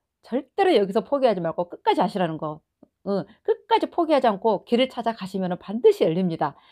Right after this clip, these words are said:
절대 내가 살아왔던 과거로는 가지도 않고 돌아보지도 않으셔야 돼요. 그다음에 이 두 번째 분은,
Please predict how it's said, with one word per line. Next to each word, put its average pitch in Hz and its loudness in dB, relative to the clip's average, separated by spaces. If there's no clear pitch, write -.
절대 208 2
내가 220 4
살아왔던 294 -6
과거로는 240 -2
가지도 214 -6
않고 170 -2
돌아보지도 214 0
않으셔야 165 -4
돼요. 151 -10
그다음에 202 2
이 196 -4
두 208 2
번째 294 4
분은, 170 -6